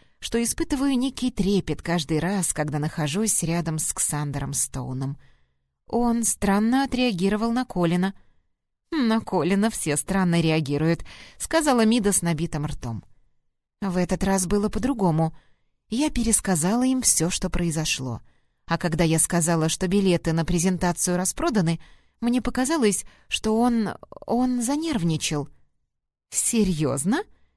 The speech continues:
скептически спросила Мида. «Всего на долю секунды, но я задумалась». «Он никогда не нервничает во время интервью», — сказала Белла. «Даже наоборот, кажется чересчур самодовольным».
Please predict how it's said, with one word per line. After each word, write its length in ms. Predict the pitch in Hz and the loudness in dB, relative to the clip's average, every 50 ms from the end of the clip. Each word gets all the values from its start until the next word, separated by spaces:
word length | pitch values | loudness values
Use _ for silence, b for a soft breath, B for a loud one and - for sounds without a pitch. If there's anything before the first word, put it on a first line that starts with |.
| _ _ - | _ _ -8
скептически 800 | - - - - 240 - - - 302 - - 262 - - - | -8 -6 -4 -4 -6 -6 -6 -6 -4 -2 -2 -2 -2 0 -2
спросила 540 | 240 - - - 214 202 - - 220 214 220 | -2 0 0 0 0 2 2 0 2 2 2
Мида. 400 | 214 196 160 147 123 143 143 156 - - - _ _ _ _ _ _ _ _ _ _ _ | 2 2 2 0 0 -2 -4 -6 -8 -14 -20 _ _ _ _ _ _ _ _ _ _ _
«Всего 360 | - - - 208 220 190 202 | -4 -2 0 0 2 2 4
на 160 | 190 190 185 170 | 4 4 4 4
долю 240 | 196 196 190 208 | 4 2 2 2
секунды, 720 | 202 - - 240 - - 381 381 311 202 180 175 160 - - | 2 0 -2 -4 -2 -2 0 2 2 4 4 2 0 0 -2
но 300 | - 214 214 214 208 202 | 0 0 2 2 2 2
я 200 | 202 190 247 262 | 0 0 -2 -2
задумалась». 680 | 233 277 262 185 165 147 143 143 151 160 170 - - - - _ _ _ _ _ _ _ _ _ _ _ _ _ _ | -2 -2 -2 -2 -4 -4 -2 -2 -2 -2 -2 -4 -6 -8 -12 _ _ _ _ _ _ _ _ _ _ _ _ _ _
«Он 320 | 233 233 226 226 220 233 | 0 2 4 4 4 4
никогда 500 | 240 254 254 - 302 302 254 226 247 226 | 2 2 2 0 0 0 2 2 4 4
не 140 | 220 226 247 | 4 4 2
нервничает 760 | 262 277 254 185 160 165 170 170 165 - - 190 185 185 - | 2 2 2 2 2 2 0 0 0 0 0 0 0 0 0
во 120 | 190 214 208 | 0 0 0
время 340 | 196 208 208 202 214 214 220 | 2 2 2 4 4 4 4
интервью», — 640 | 220 208 269 262 262 208 160 156 147 135 135 151 - - | 2 0 -2 -2 -2 -2 -2 -2 -2 -2 -4 -4 -6 -4
сказала 480 | - - - - 170 143 160 156 165 165 | -4 -2 0 0 0 0 2 0 0 0
Белла. 400 | 143 165 147 147 151 160 160 - - - _ - | 0 0 0 0 0 -2 -4 -6 -12 -20 _ -4
«Даже 360 | 196 202 180 180 170 151 175 165 | -2 0 2 2 0 0 0 0
наоборот, 680 | 165 160 160 139 156 165 165 156 160 202 - - - b b b b b b b b | 2 2 0 0 0 0 0 0 0 -2 -2 -4 -6 b b b b b b b b
кажется 520 | - 240 233 208 208 208 - - - 214 208 | -4 -2 0 2 0 0 0 2 2 2 0
чересчур 640 | - - 214 202 196 185 - - - 220 208 196 | 0 0 2 2 2 2 2 2 0 0 0 2
самодовольным». 840 | - - 233 226 240 226 277 285 254 226 180 156 151 156 156 147 | 2 2 2 2 0 0 0 0 2 2 2 2 2 0 -2 -4